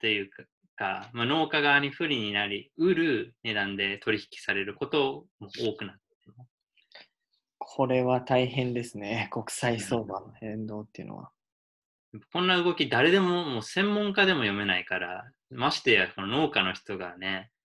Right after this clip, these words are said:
Speaker 1: こんな動きしてたら読めるのかって言ったら難しい。
Speaker 2: そうですよね。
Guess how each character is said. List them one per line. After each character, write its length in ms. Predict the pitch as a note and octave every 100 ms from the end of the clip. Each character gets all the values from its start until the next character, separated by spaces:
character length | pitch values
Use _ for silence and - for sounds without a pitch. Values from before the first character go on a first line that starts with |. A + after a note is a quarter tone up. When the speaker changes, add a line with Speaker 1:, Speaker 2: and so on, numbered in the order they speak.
| _
Speaker 1:
こ 60 | A#2+
ん 160 | B2
な 320 | B2 B2 A#2+ A#2+
動 160 | A2+
き 260 | B2+ A#2 G#2+
し 140 | -
て 100 | G#2
た 160 | G2 F#2+
ら 240 | F#2+ A#2+ _ _
読 120 | G#2+
め 100 | C#3
る 80 | A#2+
の 140 | F#2
か 80 | -
っ 40 | -
て 60 | _
言 100 | -
っ 40 | _
た 120 | -
ら 160 | - A2
難 340 | G#2+ A#2 B2
し 180 | - -
い。 120 | - _ _ _ _ _ -
Speaker 2:
そ 240 | D3 A#2+
う 20 |
で 80 | G2
す 140 | -
よ 60 | -
ね。 280 | A1+ G1+